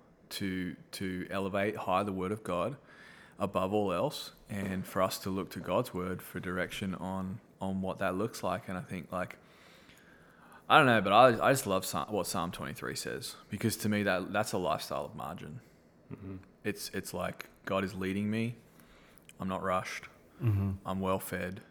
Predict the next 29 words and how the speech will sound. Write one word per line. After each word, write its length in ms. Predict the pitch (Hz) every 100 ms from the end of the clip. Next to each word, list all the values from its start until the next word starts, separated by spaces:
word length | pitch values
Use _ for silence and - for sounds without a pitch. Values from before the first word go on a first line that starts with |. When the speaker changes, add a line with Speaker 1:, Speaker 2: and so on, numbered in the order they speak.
| - - -
Speaker 1:
I'm 80 | 98
taken 320 | 98 92 98
care 320 | 98 92 95 90
of. 180 | - - - -
I'm 100 | 98
secure. 680 | 98 - - - 92 92 90 - - - - - - -
And 440 | 101 95 92 92 -
despite 720 | 95 - - 92 95 85 -
dark 280 | 98 90 95
valleys 540 | 101 90 92 107 127 87
and 220 | 90 -
deep 240 | 92 -
places 480 | - 90 - 95 -
that 100 | 90
I 140 | 87
may 320 | 92 87 87 87 - 90
walk 320 | 92 117 -
through, 360 | - 87 92 123 - - - -
the 80 | 101
direction 500 | 87 92 98 - 101
of 60 | 95
my 140 | 92
life 500 | 92 87 87 - - -
is 180 | 90 87
secure 600 | - - 92 - 98 87
because 320 | 90 - 87
God's 360 | - 80 87 -
in 100 | 87
control. 580 | - 82 - 90 160